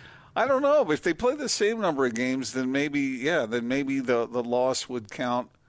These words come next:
more against than a win would count for. But, uh,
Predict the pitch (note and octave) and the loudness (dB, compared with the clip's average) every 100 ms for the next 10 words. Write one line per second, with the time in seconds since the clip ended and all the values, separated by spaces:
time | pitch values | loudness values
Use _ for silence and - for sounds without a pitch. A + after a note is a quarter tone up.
0 | _ _ - B2 B2+ A#2+ G#2+ A#2+ B2+ G#2+ | _ _ -10 -2 0 0 -2 -4 -6 -4
1 | - - G#2+ G#2 A2 A2 G#2 F#2+ - - | -6 -6 -8 -8 -8 -10 -12 -14 -16 -16
2 | G#2+ A2 - C3 A2+ - - _ _ _ | -16 -18 -16 -14 -12 -14 -20 _ _ _
3 | _ _ _ G#2 G#2+ G2+ - - A2 A2+ | _ _ _ -8 -6 -8 -12 -16 -14 -14